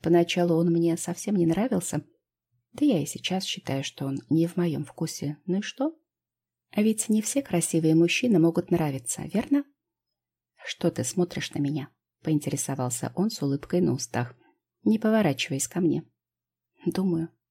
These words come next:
сбежать бы сейчас, да некуда. Никто не ждет». «Вера, ты куда пропала? Я обыскалась тебя». Я резко обернулась на голос Кати и тут же была утянута в крепкие объятия подруги.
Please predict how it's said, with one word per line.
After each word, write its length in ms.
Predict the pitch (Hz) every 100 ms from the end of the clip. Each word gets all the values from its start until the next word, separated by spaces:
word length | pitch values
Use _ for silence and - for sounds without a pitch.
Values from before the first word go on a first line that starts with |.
| _
сбежать 480 | 170 - 180 214 -
бы 80 | -
сейчас, 460 | - - 156 -
да 100 | -
некуда. 460 | 165 214 - 202 208 - _ _ _ _ -
Никто 340 | 233 254 -
не 140 | 175 196
ждет». 340 | - 180 - _ _ _ _ _ -
«Вера, 600 | 190 262 262 147 135 - _ _
ты 100 | 285
куда 240 | 339 330
пропала? 460 | - 247 247 190 156
Я 260 | 151 180
обыскалась 560 | 214 202 - 208 330 254
тебя». 320 | - 143 139 - _ _ _ _ _ _ _ -
Я 240 | 156 190
резко 360 | 196 160 - 151
обернулась 560 | 160 180 185 139 -
на 140 | 160 175
голос 320 | 160 139 -
Кати 340 | 220 240 -
и 160 | - 185
тут 220 | 190 220
же 160 | - 160
была 300 | 175 196 180
утянута 540 | 180 - 226 196 180
в 100 | 160
крепкие 420 | - 220 220 - 156
объятия 420 | 170 190 190 156
подруги. 560 | 180 190 175 156 151